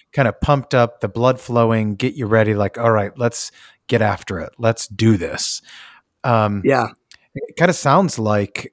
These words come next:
Speaker 1: you're advocating, you, we actually have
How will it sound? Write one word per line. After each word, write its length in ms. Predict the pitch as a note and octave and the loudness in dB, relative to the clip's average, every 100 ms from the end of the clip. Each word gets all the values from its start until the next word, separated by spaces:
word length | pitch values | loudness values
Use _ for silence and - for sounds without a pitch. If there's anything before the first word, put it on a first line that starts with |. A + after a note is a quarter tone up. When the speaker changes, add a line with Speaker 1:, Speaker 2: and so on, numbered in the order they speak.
| _ | _
Speaker 1:
you're 540 | D3+ A#2 B2 B2 A#2 B2+ | -12 -2 4 6 4 2
advocating, 720 | B2+ A#2 - A2+ G#2+ G#2 - | 0 -2 -2 0 2 -2 -4
you, 160 | C3+ A#2 | -6 -4
we 280 | B2 E3 | -2 -2
actually 480 | B2 C3+ - - A#2 | 0 -4 -4 -8 -8
have 760 | G#2 - A#2+ A2+ G#2+ G2+ G2+ | -6 -2 2 2 2 0 -6